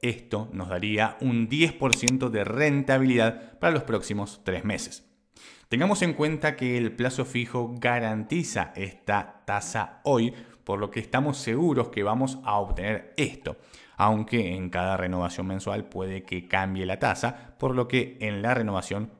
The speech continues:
puede variar. Suponiendo que tenemos un diez por ciento de rentabilidad, resulta una opción muy interesante a tener en cuenta, al menos a simple vista. Déjame en la caja de comentarios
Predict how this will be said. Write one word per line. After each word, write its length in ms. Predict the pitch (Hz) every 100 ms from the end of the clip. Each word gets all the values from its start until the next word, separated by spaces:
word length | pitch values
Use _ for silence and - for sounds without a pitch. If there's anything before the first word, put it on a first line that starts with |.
| _
puede 300 | - 90 87
variar. 480 | 80 214 190 - - _ - - -
Suponiendo 580 | - 131 135 139 151 143
que 120 | 139
tenemos 400 | 120 131 139 131 -
un 280 | 131 120 113
diez 300 | 113 123 123
por 260 | 123 117
ciento 460 | 110 - 113 110 110
de 80 | 104
rentabilidad, 800 | 98 95 95 87 87 104 143 139 - - -
resulta 320 | 127 175 165
una 80 | 147
opción 240 | 127 156
muy 280 | 127 127 165
interesante 800 | 151 123 117 180 151 107 - 98
a 80 | 95
tener 220 | 101 110
en 300 | 107 104 104
cuenta, 420 | 127 113 110 -
al 320 | - 180 180
menos 420 | 139 98 98 117 - -
a 140 | - 104
simple 420 | - 90 82 90
vista. 320 | 117 - 117 - _ _ - _ _
Déjame 460 | 98 131 117 113 -
en 120 | 107
la 140 | 98
caja 240 | - 131 127
de 140 | 110
comentarios 640 | - 175 117 117 127 131